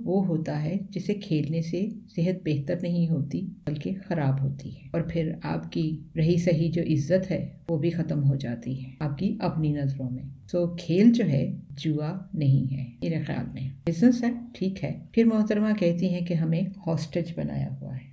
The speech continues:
मेरे ख्याल में वो गुस्से में भूल गई हॉस्टेज का मतलब। अब ज़रा एक मिनट के लिए सोचिए,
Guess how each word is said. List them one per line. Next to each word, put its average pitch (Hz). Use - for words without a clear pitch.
मेरे 180
ख्याल 190
में 190
वो 180
गुस्से 170
में 175
भूल 175
गई 147
हॉस्टेज 147
का 147
मतलब। -
अब 196
ज़रा 202
एक 180
मिनट 170
के 165
लिए 151
सोचिए, 147